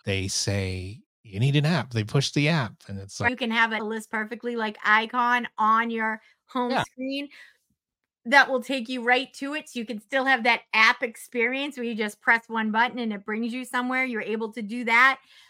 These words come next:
Speaker 2: I just don't, I don't know. I agree with you. I
Speaker 1: You do that. Once you get in there, pretend you're in the app.
Speaker 2: <laughs>
Speaker 1: Yeah,
Speaker 2: Exactly.
Speaker 1: you're gonna think, "I'm in the List Perfectly app."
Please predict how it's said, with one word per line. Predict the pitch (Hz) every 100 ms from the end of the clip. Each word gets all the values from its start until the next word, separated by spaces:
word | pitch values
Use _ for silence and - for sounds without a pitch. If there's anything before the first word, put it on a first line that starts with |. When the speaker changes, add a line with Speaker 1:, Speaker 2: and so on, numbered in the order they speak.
| _
Speaker 2:
I | 269
just | 277 277
don't, | 277 254 240 -
I | 262
don't | 214
know. | 156 160 _ _
I | 285
agree | 240 233
with | 190
you. | 175
I | 90
Speaker 1:
You | 120
do | 123 156 156
that. | 139 135 131
Once | 120 127 127
you | 131
get | 127 123
in | 120
there, | 117 117 117 117 117 _ _
pretend | 117 - 120 120
you're | 117
in | 113
the | 107 -
app. | 92 90 - - -
Speaker 2:
<laughs> | 220 - 269
Speaker 1:
Yeah, | 294 302
Speaker 2:
Exactly. | 320 - 113 - _ _ 117
Speaker 1:
you're |
gonna | 117 117
think, | 113 120 110
"I'm | 165 175
in |
the | 175
List | 165 180
Perfectly | 220 202 196 208
app." | 226 190